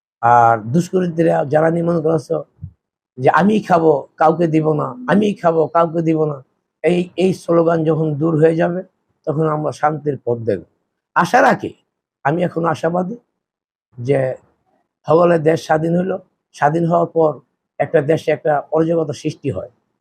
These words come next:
এটা ইতিহাস বলে, সেটা আমার মুখের কথা না, ইতিহাস বলে। এই অরাজকতা কাটিয়ে উঠিয়া মনে করো আওয়ামী লীগকে ম্যানেজ কইরা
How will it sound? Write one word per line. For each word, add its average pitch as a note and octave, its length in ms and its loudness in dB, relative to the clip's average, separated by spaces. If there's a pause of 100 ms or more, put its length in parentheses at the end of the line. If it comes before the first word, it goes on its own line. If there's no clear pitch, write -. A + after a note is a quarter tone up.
(260)
এটা E3+ 160 2
ইতিহাস F3 440 0
বলে, A2+ 280 -4 (680)
সেটা D#3+ 180 2
আমার E3 120 0
মুখের D#3+ 280 0
কথা E3 180 0
না, E3+ 80 -2
ইতিহাস D#3+ 340 -2
বলে। D3+ 240 -2 (640)
এই G#3+ 260 2
অরাজকতা F#3 760 0 (300)
কাটিয়ে F#3 280 0
উঠিয়া E3 560 -2 (280)
মনে E3+ 180 -2
করো D#3+ 160 0 (680)
আওয়ামী F#3 260 2
লীগকে F#3+ 260 -2
ম্যানেজ D#3 420 -2
কইরা D3+ 320 0